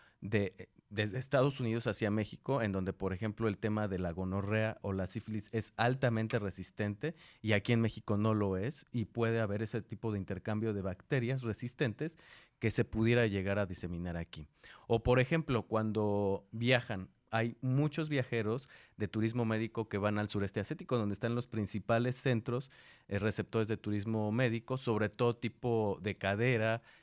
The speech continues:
eh, ortopédicos, eh, eh, hay centros de columna vertebral súper importantes en este, en esta región del mundo, en donde los, la, las bacterias no tuberculosas que pueden llegar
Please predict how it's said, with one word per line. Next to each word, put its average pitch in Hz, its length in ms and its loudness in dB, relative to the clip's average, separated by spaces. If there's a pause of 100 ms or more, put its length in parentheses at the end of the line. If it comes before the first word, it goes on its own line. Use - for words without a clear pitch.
eh, 95 240 -2
ortopédicos, 110 1080 0
eh, 92 220 -4
eh, 90 280 -4
hay 107 300 0
centros 113 400 -2
de 95 100 -2
columna 107 380 -2
vertebral 98 460 -2
súper 104 320 -4
importantes 92 640 -6
en 95 100 -2
este, 95 380 -4
en 90 160 -4
esta 95 220 -4
región 95 340 -4
del 101 140 -2
mundo, 123 340 -2 (480)
en 123 160 2
donde 123 240 4
los, 120 340 0 (160)
la, 104 600 4
las 107 180 0
bacterias 127 400 2
no 127 180 2
tuberculosas 127 840 0
que 95 100 -8
pueden 113 380 0
llegar 101 500 2